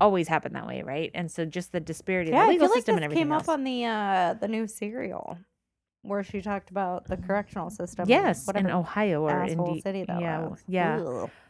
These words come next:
Speaker 1: Um, yeah, it's totally commonplace. So anyway, so I was like, "Oh," and then there was that affluenza thing. So I was like, "I'm gonna look up
Speaker 2: That
Speaker 1: affluenza."
Speaker 2: little fuckface.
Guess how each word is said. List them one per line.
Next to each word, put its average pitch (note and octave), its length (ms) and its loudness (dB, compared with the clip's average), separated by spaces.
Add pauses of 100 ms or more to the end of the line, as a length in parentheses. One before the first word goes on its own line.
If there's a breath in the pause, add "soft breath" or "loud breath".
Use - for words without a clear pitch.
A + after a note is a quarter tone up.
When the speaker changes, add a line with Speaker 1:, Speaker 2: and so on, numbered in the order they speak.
(160)
Speaker 1:
Um, F3 340 4 (100)
yeah, F4 320 2
it's - 220 0
totally A#3+ 580 4
commonplace. E3 480 -4
So G3 100 -4
anyway, G#3 280 0
so - 140 -10
I F3 120 -2
was F3 100 -6
like, G3+ 220 -2
"Oh," E4+ 160 8
and G#3+ 120 6
then A3 140 6
there G3+ 120 6
was E3 100 4
that D3 160 4
affluenza G#3 500 4
thing. - 180 -10
So - 140 -6
I E3 100 0
was E3 120 -4
like, E3 220 -6
"I'm A3 100 4
gonna G#3+ 120 6
look D#3 140 0
up D3 60 -4
Speaker 2:
That F3 340 0
Speaker 1:
affluenza." - 60 -4 (140)
Speaker 2:
little - 140 -10 (140)
fuckface. - 720 -20